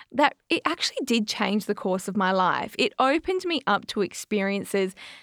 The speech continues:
that I only dreamt of. In these last twelve months,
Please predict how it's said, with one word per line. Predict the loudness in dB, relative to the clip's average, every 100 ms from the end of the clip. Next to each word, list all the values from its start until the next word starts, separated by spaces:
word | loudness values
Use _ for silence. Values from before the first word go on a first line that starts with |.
| -16
that | -2 6 6
I | 8 4 4
only | 2 2 2 -2 -4
dreamt | -2 -2 -2 0
of. | 2 2 -2 -10 -16 -14 0
In | 4 6
these | 4 4
last | 2 2 0
twelve | 0 0 2
months, | 2 2 0 -4